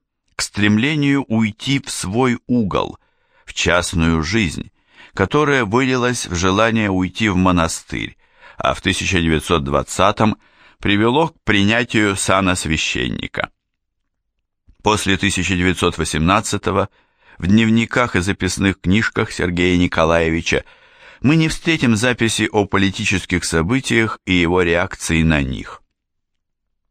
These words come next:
Дурылин ощущает, как между ним его "я"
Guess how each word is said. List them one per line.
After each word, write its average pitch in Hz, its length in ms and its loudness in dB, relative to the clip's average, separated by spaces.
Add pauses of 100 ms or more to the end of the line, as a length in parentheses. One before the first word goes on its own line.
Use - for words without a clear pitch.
(240)
Дурылин 110 520 2
ощущает, 104 920 0 (480)
как 78 220 0
между 87 480 4
ним 98 460 2 (640)
его 92 440 2
"я" 73 440 0